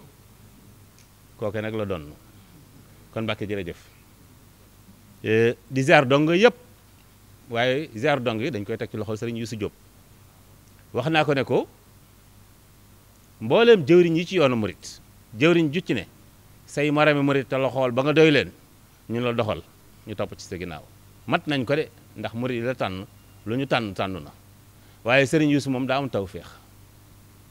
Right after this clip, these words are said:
Ndax daa ne ci tool bi di liggéeyal sëriñ bi,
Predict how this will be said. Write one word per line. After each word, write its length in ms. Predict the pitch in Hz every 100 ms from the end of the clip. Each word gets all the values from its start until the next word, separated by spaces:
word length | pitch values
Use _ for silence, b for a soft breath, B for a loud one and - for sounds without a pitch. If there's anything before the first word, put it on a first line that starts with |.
| - -
Ndax 160 | 120 123
daa 140 | 139
ne 100 | 151
ci 220 | 143 147 190 - - - - -
tool 200 | 160 151
bi 100 | 135
di 100 | 143
liggéeyal 320 | 147 160 143
sëriñ 240 | 143 113
bi, 120 | 95